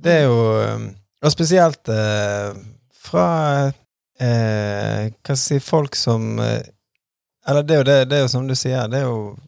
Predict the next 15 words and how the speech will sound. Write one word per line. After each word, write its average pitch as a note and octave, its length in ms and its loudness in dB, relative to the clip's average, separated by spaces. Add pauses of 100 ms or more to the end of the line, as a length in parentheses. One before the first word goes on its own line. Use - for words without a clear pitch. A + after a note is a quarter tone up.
(500)
folk D3 180 -2
som C#3+ 240 -4
føler C#3 520 2
at, G#2+ 140 -6 (120)
eh, G#2+ 320 2
dette A2+ 480 0
er - 40 2
noe G2+ 260 -2
som G2+ 180 -4 (1080)
trenger A2 280 4
å G2+ 60 -6
bli G#2 100 -6
snakket - 360 -6
mer F#2+ 240 -2
om - 140 -8